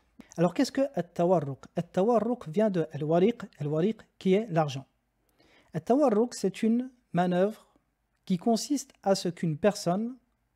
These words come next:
dans un besoin de liquidité, achète un bien à crédit dans le but de le revendre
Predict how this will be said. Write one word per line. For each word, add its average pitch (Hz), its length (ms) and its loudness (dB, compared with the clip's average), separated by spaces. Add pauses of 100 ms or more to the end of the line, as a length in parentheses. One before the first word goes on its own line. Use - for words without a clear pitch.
(280)
dans 175 180 2
un 202 80 6
besoin 233 400 4
de 175 120 2
liquidité, 214 840 2
achète 214 380 2
un 180 120 -2
bien 220 440 0
à 180 100 0
crédit 175 600 0 (200)
dans 170 240 -2
le 160 140 2
but 214 480 0 (200)
de 151 120 0
le 165 100 4
revendre 151 460 0